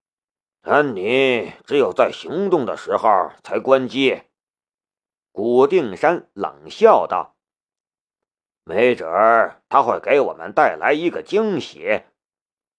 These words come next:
就在这时，窗户边的光线忽然一暗，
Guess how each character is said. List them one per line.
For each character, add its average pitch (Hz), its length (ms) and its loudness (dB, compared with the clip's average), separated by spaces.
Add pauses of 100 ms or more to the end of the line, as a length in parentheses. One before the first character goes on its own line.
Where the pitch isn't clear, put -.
(1040)
就 233 180 6
在 143 200 4
这 143 400 4
时， - 420 -2 (260)
窗 185 300 2
户 - 140 -8
边 160 180 -2
的 - 100 -6
光 175 300 -2
线 143 300 -4 (100)
忽 170 220 -2
然 135 200 0
一 113 140 -8
暗， 151 300 0